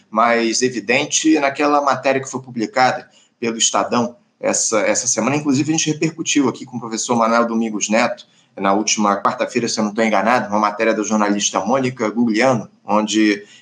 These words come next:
ela diz o seguinte: "Militares veem justiça esticando a corda e gerando instabilidade e insegurança nas Forças Armadas." Essa, essa matéria aí, que deu muita repercussão, inclusive, ao longo desses últimos dias, enfim, e tá, parece que tá claro justamente isso,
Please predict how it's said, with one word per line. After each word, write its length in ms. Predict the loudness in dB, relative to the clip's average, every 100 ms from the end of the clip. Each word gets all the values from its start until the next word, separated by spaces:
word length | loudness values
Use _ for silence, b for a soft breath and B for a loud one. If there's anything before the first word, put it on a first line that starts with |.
| -2
ela 140 | 0
diz 120 | 0 -2
o 20 |
seguinte: 640 | -2 0 -2 -4 -12 -20 _
"Militares 540 | -2 0 2 2 0 0
veem 220 | 0 0
justiça 640 | 2 2 2 0 0 0 0
esticando 600 | 2 2 0 -2 0 0
a 60 |
corda 480 | 0 0 0 -2 -2
e 60 | 0
gerando 520 | 2 2 4 2 0 0
instabilidade 920 | 2 2 0 2 2 4 2 2 -2
e 60 |
insegurança 800 | -2 0 0 2 2 0 -4 -6 B B -2
nas 160 | -2
Forças 380 | 0 -2 0 0
Armadas." 400 | 2 2 0 2
Essa, 400 | 2 2 -2 -6 B B
essa 380 | -4 0 2 0 -2
matéria 500 | 0 0 2 2 2
aí, 100 | 2
que 220 | 2 2
deu 140 | 0
muita 160 | 0 -2
repercussão, 600 | -2 -4 -6 -2 0 0
inclusive, 480 | 0 -2 -2 -4 b b b
ao 100 | 0
longo 200 | 2 2 2
desses 240 | 0 -2
últimos 340 | -4 -2 -2
dias, 320 | 0 2 2 0
enfim, 300 | 0 0 0
e 40 |
tá, 140 | 0
parece 320 | 0 0 0 -2
que 60 |
tá 100 | -2
claro 300 | 2 2 2
justamente 560 | 0 -4 -2 -2 2 2
isso, 300 | 2 -2